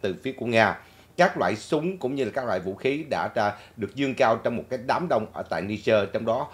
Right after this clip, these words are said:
họ dương cao lá cờ và chống, à, à, những cái lời ngôn ngữ được xem là chống những, à, sự hiện diện của người Pháp và Hoa Kỳ. Trong đó họ lên tiếng và kêu gọi, à, chấm dứt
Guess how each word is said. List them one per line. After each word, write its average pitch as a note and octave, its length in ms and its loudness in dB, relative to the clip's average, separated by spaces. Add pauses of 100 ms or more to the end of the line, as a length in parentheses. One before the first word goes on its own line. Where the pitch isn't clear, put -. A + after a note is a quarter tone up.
(180)
họ G2+ 160 4 (100)
dương C#3 220 0
cao B2 160 2
lá B2 120 0
cờ F#2+ 260 2
và F2 160 -4
chống, D#3 340 -2
à, A#2+ 260 2 (200)
à, G2+ 140 -2
những G#2 200 -2
cái C#3+ 120 0
lời G2 320 4
ngôn A#2 240 0
ngữ G2+ 160 0
được B2 60 -8
xem A2+ 160 -2
là F#2+ 60 -2
chống C#3 320 -2
những, A#2+ 240 -2
à, A2 160 0
sự F#2+ 140 -4
hiện F#2+ 180 -2
diện F#2 140 -4
của A#2 100 -12
người F#2+ 160 -2 (140)
Pháp D3+ 340 0
và D#2+ 180 -4
Hoa G#2 100 -4
Kỳ. F#2 260 -2
Trong G#2+ 220 -6
đó A#2 300 2 (260)
họ F#2 120 2
lên A#2+ 180 2
tiếng C#3+ 320 2
và A2 160 2
kêu A2+ 140 0
gọi, F2 340 0
à, F2 180 -2
chấm C#3+ 300 0
dứt F3+ 120 4